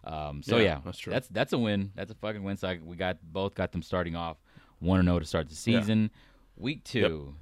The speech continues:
Speaker 1: they travel to New York. Play the Jets. Um,
Speaker 2: Mm-hmm.
Speaker 1: that's a morning game, man. That's, uh, what do you think? Should be another one, right?
Speaker 2: I think so. I mean, they're, the Jets, you know,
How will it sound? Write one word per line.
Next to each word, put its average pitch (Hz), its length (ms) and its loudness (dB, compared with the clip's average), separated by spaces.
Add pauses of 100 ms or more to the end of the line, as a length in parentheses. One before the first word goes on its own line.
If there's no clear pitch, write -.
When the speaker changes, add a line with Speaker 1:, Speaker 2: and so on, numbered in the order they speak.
(100)
Speaker 1:
they 82 100 -14
travel 101 840 -2 (800)
to - 80 -16
New 78 100 -6
York. 110 340 0 (720)
Play 78 580 -2 (460)
the - 80 -16
Jets. 101 800 -2 (520)
Um, 69 380 -6
Speaker 2:
Mm-hmm. 110 240 -2
Speaker 1:
that's - 160 -14
a - 40 -12
morning 80 400 0
game, 101 260 0
man. 107 480 2
That's, - 260 -12
uh, 85 220 -4 (200)
what - 80 -20
do - 40 -12
you 76 40 -16
think? 82 300 -8
Should - 160 -16
be 85 40 -8
another 78 200 -8
one, 69 120 -12
right? 82 240 -8 (1400)
Speaker 2:
I 165 120 0
think 104 260 -2
so. 92 280 -2
I 87 140 -6
mean, 90 420 -6
they're, 120 600 2 (1400)
the 98 100 -4
Jets, 156 420 4
you 151 120 4
know, 135 240 8